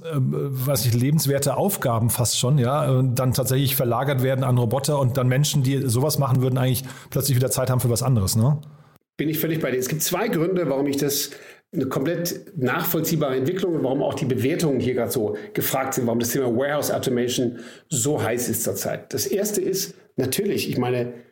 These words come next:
Speaker 2: völlig unnötige Jobs von Robotern erledigen zu lassen, ist absolut richtig. Einfach, damit die Menschen was Sinnvolleres machen können. Und es gibt genug zu tun. Äh, ja, das andere ist natürlich, die Amerikaner haben ein echtes Problem. Die meisten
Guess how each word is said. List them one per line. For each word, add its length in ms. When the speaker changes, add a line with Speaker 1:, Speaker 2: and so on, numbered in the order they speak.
Speaker 2:
völlig 460
unnötige 640
Jobs 600
von 300
Robotern 400
erledigen 340
zu 140
lassen, 600
ist 340
absolut 540
richtig. 500
Einfach, 360
damit 260
die 80
Menschen 340
was 100
Sinnvolleres 460
machen 200
können. 280
Und 140
es 120
gibt 160
genug 280
zu 80
tun. 420
Äh, 400
ja, 120
das 320
andere 360
ist 220
natürlich, 520
die 80
Amerikaner 640
haben 100
ein 60
echtes 260
Problem. 540
Die 100
meisten 420